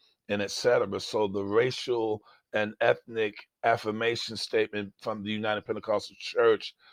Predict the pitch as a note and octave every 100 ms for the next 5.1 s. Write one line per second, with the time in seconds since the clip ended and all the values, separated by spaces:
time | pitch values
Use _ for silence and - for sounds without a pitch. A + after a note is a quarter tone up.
0 | - _ _ - - - B2 B2 A#2 G#2+
1 | - G#2 A#2+ A2+ G#2+ - A#2+ A2 G2+ G#2
2 | G#2 G#2+ A2+ A2 G2 F#2 E2+ _ _ -
3 | G#2+ G#2 G#2 G#2+ A#2+ C3 C3+ B2 A2+ A2
4 | - A2 A2 G#2+ - G#2+ G2 - A2+ A2+
5 | G#2+